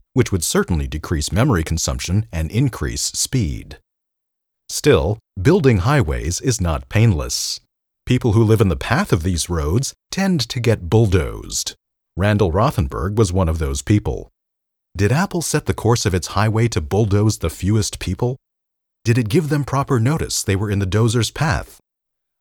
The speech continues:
I don't think so. Only a third of Mac users are connected to networks,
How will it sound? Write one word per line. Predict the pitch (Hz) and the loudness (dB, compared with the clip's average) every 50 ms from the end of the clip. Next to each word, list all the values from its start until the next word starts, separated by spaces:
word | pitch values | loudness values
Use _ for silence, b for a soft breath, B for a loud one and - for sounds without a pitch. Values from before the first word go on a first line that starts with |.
| _ - | _ -6
I | 156 202 208 | -6 -4 0
don't | - 131 123 123 - | 0 0 0 0 -2
think | - - - 76 69 - | -4 -4 -4 -4 -4 -4
so. | - - 69 - - - - - - _ _ _ _ _ _ _ _ _ _ _ _ _ _ | -6 -6 -6 -6 -8 -10 -14 -16 -20 _ _ _ _ _ _ _ _ _ _ _ _ _ _
Only | - 175 190 196 160 131 107 | -2 0 0 2 2 4 2
a | 80 | 2
third | 73 - - 143 147 92 76 64 60 | 2 2 2 4 4 4 2 0 -4
of | 55 - | -6 -6
Mac | 80 78 82 92 - - | -6 -4 -4 -4 -4 -4
users | 82 80 73 73 85 107 110 82 | -4 -4 -4 -2 -2 -2 -2 -2
are | 67 67 | -4 -4
connected | - 82 85 92 - - 78 - | -2 -2 -2 -2 -4 -4 -6 -6
to | - 71 | -4 -2
networks, | 87 110 110 - 69 71 107 131 - - - - | -2 -2 -4 -4 -6 -6 -6 -6 -6 -8 -8 -8